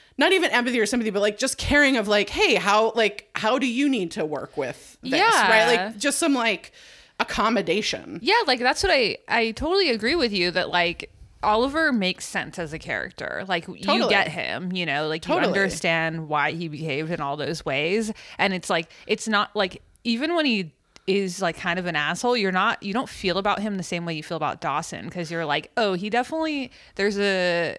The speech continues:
Speaker 2: there's an issue here," you know?
Speaker 1: It just feels like he doesn't understand that, like, how hurtful what he's doing is.
Speaker 2: Exactly.
Speaker 1: And, like, I actually, in a way, I actually have more sympathy for that because, like, I, I feel like there's this way in which, like, uh,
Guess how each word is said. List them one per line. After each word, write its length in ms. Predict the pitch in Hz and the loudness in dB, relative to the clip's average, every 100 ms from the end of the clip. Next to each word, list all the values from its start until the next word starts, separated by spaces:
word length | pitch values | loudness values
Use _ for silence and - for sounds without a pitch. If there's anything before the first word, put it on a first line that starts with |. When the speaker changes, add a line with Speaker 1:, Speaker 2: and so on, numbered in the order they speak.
| - | -8
Speaker 2:
there's 320 | 190 196 196 185 | -2 0 0 0
an 140 | 170 | -4
issue 420 | 180 - - - | -6 -8 -10 -12
here," 360 | - - 80 92 | -10 -12 -8 -6
you 220 | 185 180 | -6 -4
know? 240 | 156 147 175 | -4 -4 -2
Speaker 1:
It 80 | 339 | 0
just 180 | 392 - | 0 0
feels 180 | 370 320 | 0 0
like 100 | 254 | 0
he 100 | 269 | 2
doesn't 300 | 269 262 262 | 2 0 0
understand 580 | 226 208 - 214 196 175 | 0 0 0 0 0 0
that, 160 | 160 | 0
like, 180 | 175 147 | 0 -4
how 280 | - 214 190 | -2 2 2
hurtful 460 | 170 196 - 202 170 | 2 -2 0 0 2
what 140 | 156 | 0
he's 200 | 190 180 | -2 -4
doing 300 | 165 160 147 | -2 -2 -4
is. 240 | - 139 147 | -6 -4 0
Speaker 2:
Exactly. 560 | 202 196 196 214 202 170 | 2 2 2 0 -2 0
Speaker 1:
And, 160 | 185 233 | 2 2
like, 340 | 208 196 - - | 0 -2 -10 0
I 100 | 220 | 4
actually, 380 | 226 247 - 254 | 4 4 2 0
in 180 | - 254 | 0 0
a 60 | |
way, 200 | 240 254 | 2 4
I 340 | 262 233 208 220 | 6 6 4 2
actually 220 | 202 202 202 | 0 0 0
have 120 | 170 | 0
more 300 | 165 160 190 | -4 -2 0
sympathy 380 | 208 294 269 311 | 0 0 0 -2
for 160 | 285 | 0
that 260 | 302 311 302 | 0 2 0
because, 480 | 254 240 190 185 - - - - - | -2 0 0 0 -6 -12 -16 -18 -2
like, 400 | 226 208 - - _ - | 2 2 0 -12 _ 4
I, 180 | 214 208 - - | 4 4 -2 0
I 100 | 240 | 0
feel 260 | 254 320 | 2 2
like 380 | 320 277 - - - - - - - - - - | 4 2 0 -8 -20 -20 -20 -20 -20 -20 -8 0
there's 200 | 285 240 | 2 2
this 180 | 277 254 | 2 2
way 300 | 226 220 247 | 4 4 4
in 200 | 240 220 | 2 2
which, 200 | 208 247 | 0 2
like, 280 | 185 165 | 2 2
uh, 80 | - | 0